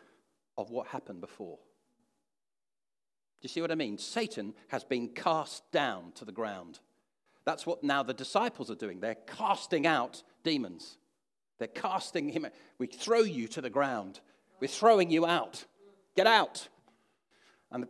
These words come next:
which, of course, is what God did originally to this unrighteous, uh, being of Satan and, and his demons.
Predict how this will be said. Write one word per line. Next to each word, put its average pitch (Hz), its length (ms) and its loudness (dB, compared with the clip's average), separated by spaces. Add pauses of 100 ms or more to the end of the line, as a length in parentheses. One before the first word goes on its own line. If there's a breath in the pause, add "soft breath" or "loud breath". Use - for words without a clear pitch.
which, 156 200 -4
of - 60 -10
course, 175 260 0
is - 80 -6
what 151 200 0
God 160 240 2
did 95 260 -2 (200)
originally 117 400 -4
to 117 140 -12
this 113 240 -12
unrighteous, 127 800 -2 (280 soft breath)
uh, 107 180 -2
being 98 420 -8 (320)
of 92 240 -8
Satan 107 440 -10
and, 92 220 -14
and 92 220 -12
his 101 140 -20
demons. - 480 -12